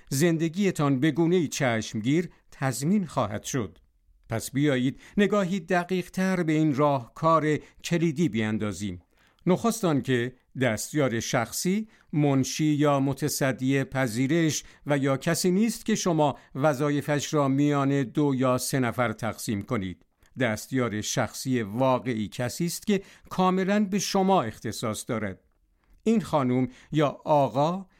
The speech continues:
در انجام دادن کارهایی که شما دوست ندارید انجام دهید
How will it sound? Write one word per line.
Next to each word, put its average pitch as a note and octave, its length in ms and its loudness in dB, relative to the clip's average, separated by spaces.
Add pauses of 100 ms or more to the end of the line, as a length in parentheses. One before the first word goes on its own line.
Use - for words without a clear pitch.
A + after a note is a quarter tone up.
(120)
در C3 240 0
انجام C3+ 420 2
دادن E3+ 380 2
کارهایی F3+ 460 0
که F3 140 -2
شما E3 280 2
دوست E3+ 400 0
ندارید F3 520 2
انجام A#2+ 460 -2
دهید A2 400 -2